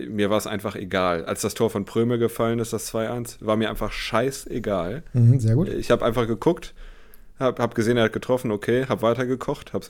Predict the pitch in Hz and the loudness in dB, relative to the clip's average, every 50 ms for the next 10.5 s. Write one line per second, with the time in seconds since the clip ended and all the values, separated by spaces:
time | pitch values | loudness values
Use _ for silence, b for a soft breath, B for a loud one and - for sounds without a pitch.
0 | - - 104 107 104 104 104 104 104 104 101 98 98 - - 131 147 - - - | -10 -10 -8 -8 -6 -6 -4 -4 -4 -4 -4 -4 -6 -4 -4 -6 -6 -6 -14 -20
1 | b b b b b b b b b _ 107 113 120 117 - - 127 131 127 - | b b b b b b b b b _ 0 2 2 2 4 4 4 4 4 2
2 | 123 110 104 95 95 95 98 101 107 113 98 107 104 101 - - - 117 113 - | 0 2 2 2 2 0 -2 -2 -4 -4 -4 -4 -4 -4 -4 0 0 0 0 0
3 | - 98 - - - 90 90 92 - - 131 156 - b b b b - 98 92 | -6 -10 -8 -4 -4 -4 -4 -6 -8 -10 -10 -12 -12 b b b b -2 2 2
4 | 87 87 - - - 101 117 139 135 127 123 143 180 208 - - 131 147 151 143 | 2 2 -2 -6 -8 -2 2 4 6 6 6 6 4 0 0 0 2 2 4 4
5 | 135 143 190 - - - - 123 117 113 117 123 117 113 117 131 - b b b | 4 2 0 -2 -6 -8 0 2 4 4 6 4 4 2 0 -2 -6 b b b
6 | b - _ - _ _ - b b b b b b b b _ _ 117 117 110 | b -18 _ -20 _ _ -20 b b b b b b b b _ _ 4 6 6
7 | 110 110 110 110 107 107 107 104 - - - - 107 110 107 104 104 104 104 104 | 6 4 2 0 0 -2 -2 -4 -6 -8 -6 -2 0 2 4 4 4 4 4 4
8 | 110 117 107 101 95 95 101 - - 120 - - - - - - - 120 110 120 | 6 6 6 6 4 0 -6 -14 -18 -20 -20 -20 -20 -14 -10 -6 -4 0 0 -2
9 | 117 120 - - - - 117 110 110 107 104 110 110 101 - - - 117 107 104 | -2 -4 -12 -16 -4 0 0 2 2 0 0 -2 -2 -2 -4 -2 -2 -2 0 0
10 | 107 101 101 101 - 139 - - - - | 0 0 0 -2 -4 -4 -6 -6 -12 -14